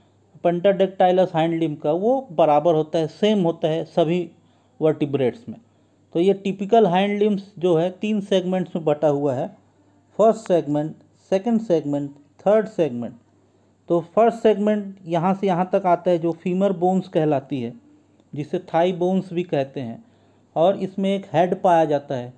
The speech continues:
जो पेल्विक गर्डल के एसिटाबुलम से जुड़ता है। उसके बाद सेकंड पार्ट पाया जाता है सेकंड बोन, सेकंड सेगमेंट, जिसमें दो बोन्स पाई जाती है, टिबिया और फिब्यूला।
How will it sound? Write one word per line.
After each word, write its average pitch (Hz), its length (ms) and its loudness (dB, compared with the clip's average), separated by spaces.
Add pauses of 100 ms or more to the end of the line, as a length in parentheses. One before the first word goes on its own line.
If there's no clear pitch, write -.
(400)
जो 185 100 0
पेल्विक 180 440 0
गर्डल 170 340 2
के 180 260 -4
एसिटाबुलम 147 720 0
से 226 200 0 (340)
जुड़ता 143 440 2
है। 101 200 -8 (720)
उसके 175 220 2
बाद 226 240 4
सेकंड 226 380 2
पार्ट 214 280 4
पाया 202 180 4
जाता 196 280 2
है 202 220 2
सेकंड 196 440 -4
बोन, 185 300 -2 (680)
सेकंड 190 300 0
सेगमेंट, 196 460 2
जिसमें 170 340 -4
दो 202 160 6
बोन्स 196 260 0
पाई 170 240 2
जाती 156 360 0
है, 139 120 -6 (500)
टिबिया 180 520 2 (360)
और 190 200 2
फिब्यूला। 156 580 0